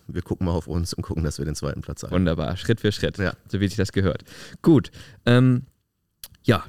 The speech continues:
Speaker 2: dann gerne das andere Thema. Also es ist ja tatsächlich so, dass es weniger Spiele gibt, keine Hin- und Rückspiele. Wo liegen da die Vorteile, wo liegen da die Nachteile?
Speaker 1: Vorteile habe ich jetzt noch nicht gefunden.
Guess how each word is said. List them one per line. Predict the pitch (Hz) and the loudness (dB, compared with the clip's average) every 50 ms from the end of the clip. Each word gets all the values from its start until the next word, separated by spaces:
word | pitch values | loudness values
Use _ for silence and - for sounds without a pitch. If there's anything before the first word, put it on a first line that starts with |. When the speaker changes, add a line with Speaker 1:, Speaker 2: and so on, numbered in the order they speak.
| - | -4
Speaker 2:
dann | - 104 113 117 | 0 2 4 4
gerne | 104 117 117 110 | 4 4 4 4
das | 101 104 101 | 4 2 0
andere | - - 127 123 113 | 0 0 2 2 2
Thema. | 101 - 104 95 90 92 - - | 2 0 0 2 2 0 0 2
Also | - 104 107 110 | 2 2 4 4
es | 107 107 - - | 4 4 2 2
ist | - 131 - | 0 0 2
ja | 143 | 2
tatsächlich | 131 131 117 110 - 117 120 - 113 113 - | 2 2 0 2 0 0 0 0 -2 -2 0
so, | - 110 104 104 104 104 104 101 | 2 4 4 4 4 4 4 2
dass | - - 98 101 - | 0 0 -2 -2 -2
es | - - 98 95 95 | -2 -4 -4 0 2
weniger | 92 107 117 123 123 135 | 4 6 6 6 4 2
Spiele | - - 123 131 135 | 0 0 0 0 0
gibt, | 139 151 - - - - | 0 0 -2 -6 -10 -6
keine | - 104 98 101 | -2 0 2 2
Hin- | 98 90 | 2 0
und | 87 - | -2 -4
Rückspiele. | 107 110 - - - 120 123 135 151 - _ _ _ _ _ - - _ _ _ _ - | -6 -6 -6 -4 -4 -2 -2 -2 -2 -4 _ _ _ _ _ -20 -20 _ _ _ _ -12
Wo | - 98 104 117 | -2 2 4 6
liegen | 123 127 117 120 | 6 6 4 4
da | 110 98 | 4 2
die | 98 | 2
Vorteile, | - - 117 123 131 - 127 120 120 113 110 | 2 2 2 2 2 2 0 0 0 0 0
wo | 101 101 | 0 0
liegen | 101 107 104 | 0 0 0
da | 101 | 0
die | 92 98 | 0 2
Nachteile? | 95 85 80 - - - - - - - - _ _ _ _ _ _ _ _ _ _ _ _ _ _ _ _ _ _ _ _ _ _ _ _ _ _ _ _ _ _ _ _ _ _ _ _ _ _ _ _ _ _ _ _ _ _ | 0 0 0 -4 -6 -8 -8 -10 -12 -14 -16 _ _ _ _ _ _ _ _ _ _ _ _ _ _ _ _ _ _ _ _ _ _ _ _ _ _ _ _ _ _ _ _ _ _ _ _ _ _ _ _ _ _ _ _ _ _
Speaker 1:
Vorteile | _ - 92 90 - 107 98 101 | _ -4 -4 -2 0 0 0 0
habe | 98 95 | -2 -2
ich | - | -4
jetzt | 104 95 - | -6 -4 -2
noch | 95 | -4
nicht | 90 90 - | -4 -4 -6
gefunden. | - - - 95 113 143 165 | -8 -6 -4 -4 -4 -4 -8